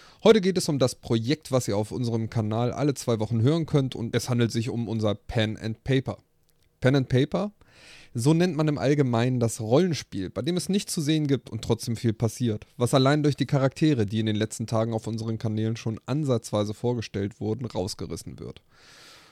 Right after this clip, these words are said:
Es gibt also vier Spieler und mich, den Spielleiter.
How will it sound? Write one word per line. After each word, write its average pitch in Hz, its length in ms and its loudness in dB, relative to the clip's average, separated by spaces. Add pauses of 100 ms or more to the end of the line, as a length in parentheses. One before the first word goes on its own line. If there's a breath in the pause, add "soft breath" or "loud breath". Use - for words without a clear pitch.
Es - 100 -12
gibt 143 160 2
also 123 160 2
vier 113 220 0
Spieler 180 560 -2 (140)
und 156 160 -4
mich, 123 360 0 (140)
den 143 80 2
Spielleiter. 104 680 -2